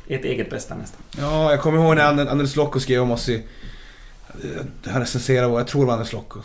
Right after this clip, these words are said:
Speaker 2: recenserade vår skiva i Aftonbladet eller någonting, och så skrev han att det lät som Pavement och vi var tvungna att kolla upp vad det var, liksom. Vi visste inte
Speaker 1: Ja.
Speaker 2: vad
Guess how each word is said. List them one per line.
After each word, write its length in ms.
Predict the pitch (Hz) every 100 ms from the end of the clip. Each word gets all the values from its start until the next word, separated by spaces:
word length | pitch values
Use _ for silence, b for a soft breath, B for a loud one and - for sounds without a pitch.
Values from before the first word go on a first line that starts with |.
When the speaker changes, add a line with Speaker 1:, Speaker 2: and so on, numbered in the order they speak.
| - -
Speaker 2:
recenserade 460 | 120 123 - 127 120
vår 60 |
skiva 280 | 117 120 110
i 20 |
Aftonbladet 460 | 113 - 117 117 113
eller 60 | 110
någonting, 220 | 110 117
och 60 | 110
så 60 |
skrev 260 | 113 - 120
han 100 | 117
att 100 | 117
det 60 | 113
lät 180 | 117
som 100 | -
Pavement 640 | 107 127 131 131 110 107 113
och 60 |
vi 40 | 123
var 80 | 120
tvungna 220 | 127 117
att 60 | 117
kolla 180 | 131
upp 220 | 123 - -
vad 100 | 113
det 40 |
var, 280 | 123 120 98
liksom. 280 | 110 - 120
Vi 60 |
visste 240 | 117 113 117
inte 120 | 135
Speaker 1:
Ja. 60 |
Speaker 2:
vad 40 | 113